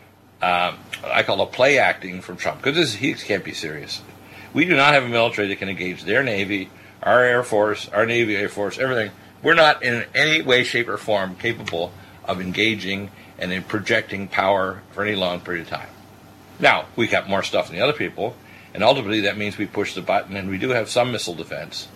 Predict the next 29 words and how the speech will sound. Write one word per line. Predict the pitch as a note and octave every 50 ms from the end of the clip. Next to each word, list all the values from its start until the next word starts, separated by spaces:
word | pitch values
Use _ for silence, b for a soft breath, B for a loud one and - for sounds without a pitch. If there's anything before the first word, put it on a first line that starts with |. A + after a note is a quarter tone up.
| B B B B B B -
which | - - -
means | C3+ C3 B2+ A#2+ G2
the | G#2+
only | B2+ D3 F3 D#3
way | C#3 B2+ B2+
we | A#2 G#2+ G#2
can | - F#2+
actually | G2+ A2 A2+ - - G2 F#2 F2+ - B B B B B B B
kind | - A#2 G2+
of | E2+ D#2 - - -
take | - A#2 A#2 -
things | - A2+ G2+ F#2 -
down | - A2 A2 G2+ E2 F2 F2+ - B B B B B B -
is | - G#2 G#2 - - -
to | G2
nuke | G#2+ C3+ E3 -
the | - -
hell | - G2+ A2+ A#2 A2
out | G2+
of | G2 - G2+
everybody | G2+ G2 F#2 - F2+ G2+ - D#2+
else. | - - - - - - - - - - - - - - - - - - - - - - - - - - - -
Now, | A#2 A2 F#2+ - - B B B B B B B -
if | G#2 G2
you | G2+ G2
don't | F#2+ B2+ C#3 D#3 F3 -
think | - - A#2+ A#2 - - C3 B2 B2 - -
that | A2+ - -
they, | G#2+ G#2 G#2 G2+ F#2+